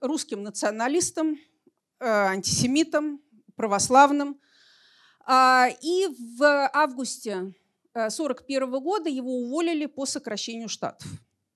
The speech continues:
Ему не оставалось ничего другого, кроме как стоять в очередях за хлебом и за другим продовольствием, слушать то, что говорили люди в очередях, и вести дневник. Собственно, че-, этим он и занимался. Поэтому дневник потрясающе фиксирует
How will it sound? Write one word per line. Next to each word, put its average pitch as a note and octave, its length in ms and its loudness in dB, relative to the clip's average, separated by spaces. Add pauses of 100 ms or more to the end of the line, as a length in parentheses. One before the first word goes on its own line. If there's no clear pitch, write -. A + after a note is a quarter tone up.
(500)
Ему E4 200 -4
не G#4+ 100 -6
оставалось D4 540 -4
ничего B3 320 -8
другого, C#4+ 420 -6
кроме B3+ 300 -8
как - 280 -12
стоять B3 460 0
в G#3+ 60 -12
очередях G#3+ 500 0
за G3 140 -4
хлебом E4+ 420 0 (520)
и C#4 80 -8
за C#4 160 -8
другим C#4 300 -4
продовольствием, B3 800 -8
слушать - 600 -8
то, C#4 100 -6
что A#3+ 200 -8
говорили A3+ 500 -2
люди F#3 500 -10 (140)
в A#3 100 -14
очередях, B3+ 640 -2 (100)
и E4+ 120 -6
вести C#4+ 240 -8
дневник. F#3+ 540 -14
Собственно, C#4+ 340 -10
че-, D#4+ 120 -6
этим C#4+ 320 -6
он C#4 120 -8
и - 20 -8
занимался. G3 580 -10
Поэтому B3+ 300 -6
дневник D#4 400 -4
потрясающе D#4 640 -10
фиксирует C4 640 -8